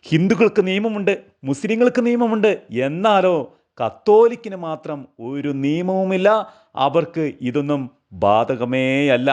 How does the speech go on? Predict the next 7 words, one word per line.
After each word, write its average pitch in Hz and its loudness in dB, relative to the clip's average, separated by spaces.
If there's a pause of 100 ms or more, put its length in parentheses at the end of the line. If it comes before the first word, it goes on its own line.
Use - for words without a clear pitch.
(600)
നമ്മുടെ 147 2
പ്രശസ്ത 180 0
വചനപ്രഘോഷകനായ 185 0
ഡാനിയൽ 170 0
പൂവണത്തിലച്ചൻ്റെ 180 -4
ഭാഷയിൽ 151 0
പറഞ്ഞാൽ, 156 2